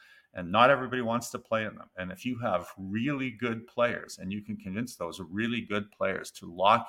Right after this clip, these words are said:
in for the long term, that, that, that's, that's a win, you know? So,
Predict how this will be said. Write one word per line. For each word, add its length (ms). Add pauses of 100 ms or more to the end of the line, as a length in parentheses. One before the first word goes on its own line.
in 220
for 260
the 100
long 440
term, 320 (800)
that, 240 (440)
that, 160
that's, 400 (300)
that's 220
a 40
win, 300 (160)
you 80
know? 160
So, 300